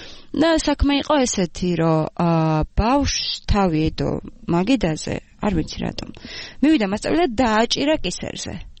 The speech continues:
და მერე მასწავლებელი ამტკიცებდა, რომ, აი, გამოსაფხიზლებლად გააკეთა. ბავშვი უნებოდა, რომ ეტკინა და ღირსება შეულახა. და მართლაც ქონდა ეგ დაწესებული.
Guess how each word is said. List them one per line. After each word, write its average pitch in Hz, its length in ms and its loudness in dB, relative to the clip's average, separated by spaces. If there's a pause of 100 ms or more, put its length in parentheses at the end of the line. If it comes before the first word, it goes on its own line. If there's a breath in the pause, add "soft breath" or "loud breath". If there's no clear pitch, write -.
(1200 soft breath)
და - 220 -2
მერე 302 320 4
მასწავლებელი 285 600 2
ამტკიცებდა, 247 600 0
რომ, 214 200 2 (120)
აი, - 260 2
გამოსაფხიზლებლად 202 1200 2
გააკეთა. - 640 -4 (400 loud breath)
ბავშვი - 380 2
უნებოდა, 185 420 0
რომ - 140 -6
ეტკინა 180 560 -2 (260)
და - 180 -2
ღირსება 208 520 0
შეულახა. - 640 0 (440 soft breath)
და - 160 -6
მართლაც 247 320 -2
ქონდა 262 260 2
ეგ - 100 -4
დაწესებული. - 580 -8